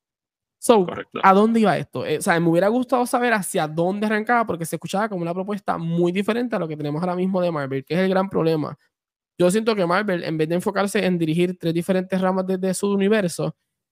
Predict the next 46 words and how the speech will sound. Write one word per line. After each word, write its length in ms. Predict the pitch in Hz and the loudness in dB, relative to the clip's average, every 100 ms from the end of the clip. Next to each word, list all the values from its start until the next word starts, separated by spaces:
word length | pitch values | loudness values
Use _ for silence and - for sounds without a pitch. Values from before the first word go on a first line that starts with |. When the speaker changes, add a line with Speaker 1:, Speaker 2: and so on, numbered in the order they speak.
| - | -2
Speaker 1:
eh, 160 | 156 151 | -2 0
que 160 | 151 | -4
sería 260 | 160 151 170 | -2 0 2
lo 140 | 165 | 2
cósmico, 440 | 185 185 170 156 143 | 2 0 0 -4 -4
lo 80 | |
street 300 | 139 - 180 | -4 -4 -4
level, 400 | 165 151 135 139 139 _ _ _ _ | 0 -2 -2 -6 -14 _ _ _ _
y 180 | 156 147 | 0 2
lo, 380 | 147 143 143 - | 2 0 -2 -4
maybe 280 | 151 156 175 | -2 -2 0
los 180 | 175 - | -2 -2
threats, 380 | 170 170 - - | -6 -4 -8 -8
qué 120 | 160 | -6
sé 160 | - 147 | -6 -4
yo, 140 | - | -6
de, 220 | - 127 | -6 -6
de 100 | 147 | -2
la 120 | 147 | -2
Tierra, 480 | - 202 175 151 156 _ _ _ _ _ _ _ _ _ _ | 2 2 4 2 -2 _ _ _ _ _ _ _ _ _ _
y 200 | 170 175 | 2 4
se 100 | 156 | 4
hubieran 180 | 165 175 | 4 6
ido 160 | 196 202 | 4 4
por 80 | 170 | 2
esas 180 | 185 | 0
tres 180 | - 196 | 0 0
líneas 240 | 214 220 208 | 2 0 0
y 40 | |
podían 240 | 170 151 | 0 -2
trabajar 300 | 160 175 185 | -2 -2 0
a 60 | 180 | 0
base 360 | 165 - 175 - | -2 -4 -6 -8
una 520 | 101 123 170 180 185 | -18 -2 2 4 4
de 100 | 165 | 2
la 100 | 156 | -2
mano 200 | 151 151 165 | 0 0 0
de 60 | |
la 120 | 185 214 | 0 0
otra, 380 | 180 147 156 - _ _ _ _ _ - | -2 -2 -6 -8 _ _ _ _ _ -2
como 160 | 147 | 0
pasa 180 | 143 165 | 0 0
en 80 | 175 | 0
los 120 | 170 | 0
cómics. 500 | 208 185 - - - _ _ _ _ _ _ _ | -2 -2 -4 -12 -20 _ _ _ _ _ _ _
Speaker 2:
Ujú. 220 | 139 135 | -6 -6